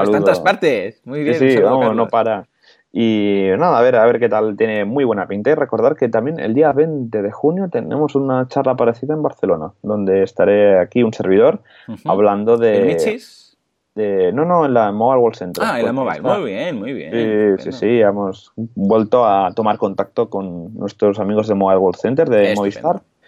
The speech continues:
Speaker 1: para hacer ahí meetups. Bueno, la semana pasada, el miércoles, tuvimos la, la meetup de Chema Alonso en Barcelona.
Speaker 2: Oh, muy crack, Chema, un abrazo desde aquí. ¿Qué haríamos sin Chema? Madre mía.
Speaker 1: Ya ves, sí, sí, pero bueno, ciento noventa personas en la meetup,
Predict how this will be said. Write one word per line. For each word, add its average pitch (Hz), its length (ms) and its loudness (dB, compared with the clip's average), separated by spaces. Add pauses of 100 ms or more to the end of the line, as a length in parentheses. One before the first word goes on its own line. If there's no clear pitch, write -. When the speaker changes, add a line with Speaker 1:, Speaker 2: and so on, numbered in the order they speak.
(260)
Speaker 1:
para 107 200 2
hacer 117 220 2
ahí 113 340 0
meetups. 98 480 -6
Bueno, 143 360 0
la 104 320 2
semana - 280 -6
pasada, 127 420 -4
el 107 180 -6
miércoles, 110 800 -4
tuvimos 113 380 -2
la, 120 320 0
la 104 140 -2
meetup 104 260 -4
de 120 280 0
Chema 113 220 -4
Alonso 107 480 -2
en 98 80 -6
Barcelona. 120 600 -2
Speaker 2:
Oh, 107 440 0
muy 104 160 -8
crack, 90 280 -10
Chema, 92 420 -8
un 98 100 -8
abrazo 92 280 -8
desde - 180 -12
aquí. 90 280 -10
¿Qué 160 100 -2
haríamos 117 260 -4
sin 82 140 -16
Chema? 71 400 -18
Madre 87 240 -10
mía. 69 180 -14
Speaker 1:
Ya 101 100 -10
ves, 101 360 -4
sí, 101 120 -10
sí, 90 240 -4
pero 95 140 2
bueno, 95 180 0
ciento 113 500 0
noventa 110 460 -4
personas 113 500 -10
en 92 80 -4
la 90 80 -4
meetup, 113 360 -6